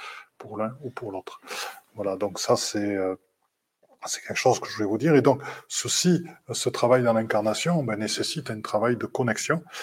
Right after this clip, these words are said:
Et donc, là, Martine a fait une huile, et c'était la première que j'avais prise, <laughs> avant de prendre celle de Marie-Madeleine. C'est une qui s'appelle l'essence terrienne. Ah, l'essence terrienne pour l'incarnation.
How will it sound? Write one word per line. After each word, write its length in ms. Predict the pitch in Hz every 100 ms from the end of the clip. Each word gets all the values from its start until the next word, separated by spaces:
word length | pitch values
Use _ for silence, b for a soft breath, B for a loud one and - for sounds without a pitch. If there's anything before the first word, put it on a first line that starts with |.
| B -
Et 60 | 110
donc, 260 | 131 131
là, 100 | 123
Martine 420 | 113 107 - 147
a 60 | 120
fait 180 | - 110
une 160 | 104
huile, 140 | 127 139
et 40 |
c'était 200 | - -
la 80 | 110
première 340 | - 139 147
que 140 | - 110
j'avais 200 | 107 104
prise, 220 | - 151 - -
<laughs> 420 | 131 - 165 -
avant 260 | 147 -
de 160 | 147 117 - B B -
prendre 260 | - 175 151
celle 220 | - 135
de 80 | 123
Marie-Madeleine. 760 | 120 117 120 113 110 135 143 B B B B
C'est 400 | - - 135 135 B B _
une 240 | 127 139 127
qui 80 |
s'appelle 500 | - 113 - 135 135 143
l'essence 720 | 117 123 - 147 127 - -
terrienne. 480 | 123 110 110 95 - _ B B B B B B
Ah, 800 | - 120 139 135 131 123 117 110 110
l'essence 400 | 110 - 123 110
terrienne 480 | - 101 110 110 101
pour 160 | - 104
l'incarnation. 600 | 101 - 95 95 -